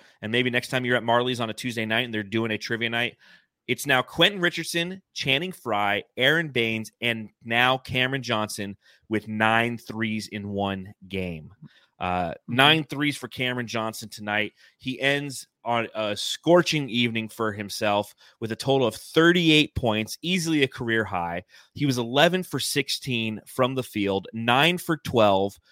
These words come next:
Speaker 1: from beyond the arc, nine for twelve, uh, seven for
Speaker 2: <laughs> I
Speaker 1: eight
Speaker 2: know.
Speaker 1: from the free throw line. And you look at how he performed in that fourth quarter, the, uh, a quarter in which the Suns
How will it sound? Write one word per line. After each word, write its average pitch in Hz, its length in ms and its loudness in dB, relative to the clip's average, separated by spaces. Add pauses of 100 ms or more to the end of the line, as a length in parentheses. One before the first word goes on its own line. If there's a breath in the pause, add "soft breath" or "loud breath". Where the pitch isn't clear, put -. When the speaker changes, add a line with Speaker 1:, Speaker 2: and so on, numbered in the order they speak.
(140)
Speaker 1:
from 147 400 4
beyond 143 360 6
the 131 140 6
arc, 92 260 2 (140)
nine 165 400 0
for 151 200 -2 (100)
twelve, 123 520 4 (600)
uh, 104 420 2 (140)
seven 170 420 2
for 165 220 2
Speaker 2:
<laughs> - 40 -2
I - 40 0
Speaker 1:
eight 127 140 6
Speaker 2:
know. 180 100 -2
Speaker 1:
from 127 240 2
the 123 100 -2
free 123 320 0
throw 107 300 4
line. 95 480 -2 (320)
And 131 120 -4
you 139 120 0
look 175 180 -2
at 175 100 2
how 147 200 2
he 147 120 -2
performed 131 600 -2
in 139 220 -4
that 123 220 0
fourth 120 360 -2
quarter, 117 500 0 (340)
the, 113 240 -4
uh, 113 200 2
a 113 120 2
quarter 175 380 4
in 147 100 2
which 139 160 0
the 127 80 -4
Suns 131 400 -2